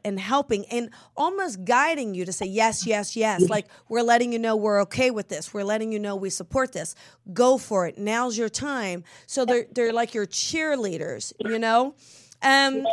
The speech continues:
and sometimes it's just where, the other thing too is sometimes, you know, we have this physical life and we have these lessons that we need to go through.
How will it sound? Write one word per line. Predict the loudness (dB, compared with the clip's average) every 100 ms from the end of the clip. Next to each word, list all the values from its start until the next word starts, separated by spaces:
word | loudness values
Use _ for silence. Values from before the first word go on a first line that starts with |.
| -2
and | -4 -4
sometimes | -4 -6 -6 -2 0 0 -6 -12 _ _
it's | -4 -4 -4
just | -6 -8 -10
where, | 0 4 4 4 0 -14 _ -6
the | 0
other | 0 0
thing | -4 -6 -4
too | -4 -2
is | -4
sometimes, | -6 -6 -8 -6 -6 -4
you |
know, | -2 0 -2 -6 _ -4
we | 0
have | 0 2
this | 0 0
physical | -4 -4 -4 -4 -4
life | 0 0 0 -2 -6
and | -4 -2
we | -2
have | -4 -6 -4
these | -2 -2
lessons | 4 4 4 -2 -4 -4
that | -4
we | -2 -2
need | -2 -2
to | -2
go | 0 0
through. | 0 -2 -6